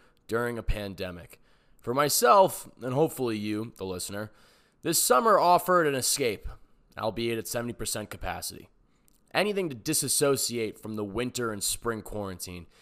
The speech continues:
It wasn't exactly back to normal by any stretch, but it felt normal enough. Young people felt comfortable socializing outside. Restaurants and bars could accommodate outdoor dining. You could crush outdoor activities like hiking,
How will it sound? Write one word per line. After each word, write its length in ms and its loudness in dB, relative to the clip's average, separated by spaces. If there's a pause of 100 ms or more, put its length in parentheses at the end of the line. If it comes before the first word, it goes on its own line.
(280)
It 60 -6
wasn't 280 4
exactly 460 0
back 300 2
to 120 -6
normal 540 2
by 160 -2
any 180 -6
stretch, 480 -6
but 140 -4
it 80 -10
felt 520 6 (400)
normal 440 0
enough. 480 -2 (580)
Young 280 6
people 320 0
felt 320 0
comfortable 320 -4
socializing 840 0
outside. 680 -2 (320)
Restaurants 560 2
and 160 -6
bars 420 2
could 160 -6
accommodate 540 -4
outdoor 420 -2
dining. 640 -6 (320)
You 100 -4
could 180 -4
crush 600 2
outdoor 420 2
activities 540 -6
like 160 -6
hiking, 560 -6